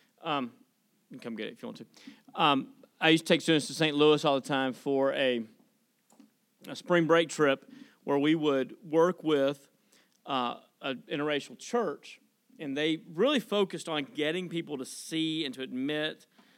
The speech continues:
that there was a racial problem and kinda embrace their own part of that problem. Um, the interesting thing about it was it, it just took a long time.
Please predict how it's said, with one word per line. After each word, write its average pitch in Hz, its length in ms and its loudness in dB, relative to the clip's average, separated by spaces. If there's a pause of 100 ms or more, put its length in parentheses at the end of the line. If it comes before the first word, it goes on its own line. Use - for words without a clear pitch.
that 131 140 -14
there 151 80 0
was 139 100 -2
a 139 60 -4
racial 143 440 0
problem 131 600 -2
and 127 160 -6
kinda 139 260 -6
embrace 135 600 0
their 135 300 -4
own 135 260 -6
part 147 560 -4
of 123 180 -8
that 117 240 -8
problem. 98 600 -14 (680)
Um, 139 360 0
the 165 180 0
interesting 175 380 -4
thing 233 180 0
about 165 180 2
it 156 80 -2
was 135 400 0 (460)
it, - 180 -16
it 190 120 -4
just 185 220 -4 (140)
took - 480 -6
a 156 60 -6
long 135 320 -4
time. 117 420 -12